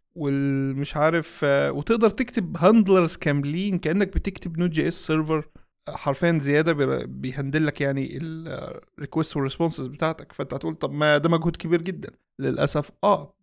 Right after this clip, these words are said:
بس بيديك الكنترول اللي انت عايزه. انت ممكن في التست ده تقول: "الاند بوينت هترجع لي في التست ده، هترجع لي array فاضي، فانا اقدر اتست الامتي كيس، بس في ال، آه،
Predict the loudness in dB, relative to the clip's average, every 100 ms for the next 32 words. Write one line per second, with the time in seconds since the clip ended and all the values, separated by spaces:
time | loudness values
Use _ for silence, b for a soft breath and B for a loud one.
0 | 0 4 4 0 -12 -16 _ _ _ -6
1 | -2 0 -2 -2 -2 0 4 6 6 4
2 | 2 2 0 -2 -6 -2 -2 2 0 0
3 | -4 -2 -4 -2 -2 -2 b b b 4
4 | 6 6 2 0 2 2 2 0 -2 -6
5 | -6 -6 2 4 4 0 -4 -8 -6 -8
6 | -4 -4 -2 -4 -6 -6 0 2 2 0
7 | -2 2 2 2 -4 -4 -12 _ 2 4
8 | 4 2 -2 -6 -6 -6 -4 -6 -6 -6
9 | -8 -10 b b b b _ 2 2 0
10 | -4 0 0 0 0 0 -2 -4 -8